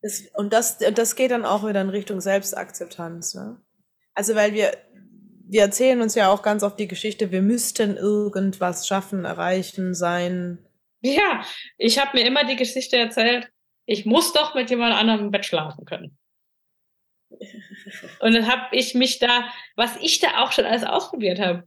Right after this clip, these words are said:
Speaker 2: Und nee, ich muss es nicht können. Mein Körper möchte es nicht. Aus irgendeinem Grund möchte mein Körper, mein Unterbewusstsein, was auch immer, wer auch immer genau das ist,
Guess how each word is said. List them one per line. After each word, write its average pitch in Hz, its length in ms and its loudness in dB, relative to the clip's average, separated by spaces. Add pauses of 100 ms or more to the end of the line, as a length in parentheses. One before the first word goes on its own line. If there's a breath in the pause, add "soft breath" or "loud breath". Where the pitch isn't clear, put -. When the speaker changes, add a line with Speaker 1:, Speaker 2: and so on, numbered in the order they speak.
(760)
Speaker 2:
Und 226 380 4
nee, 294 480 4
ich - 240 0
muss 302 180 2
es 339 160 -2
nicht 320 300 0
können. 208 340 0
Mein 220 220 0
Körper 285 260 0
möchte 311 400 -2
es - 140 -6
nicht. 190 460 -6
Aus 220 200 -4
irgendeinem 294 800 2
Grund 269 520 0
möchte 240 260 -2
mein 220 200 0
Körper, 262 420 2
mein 220 280 0 (1300 loud breath)
Unterbewusstsein, 240 1300 2 (140)
was 214 420 0
auch 240 100 -4
immer, 240 380 0
wer 320 180 4
auch 294 100 0
immer 254 400 2
genau 247 340 0
das 233 180 2
ist, 254 240 4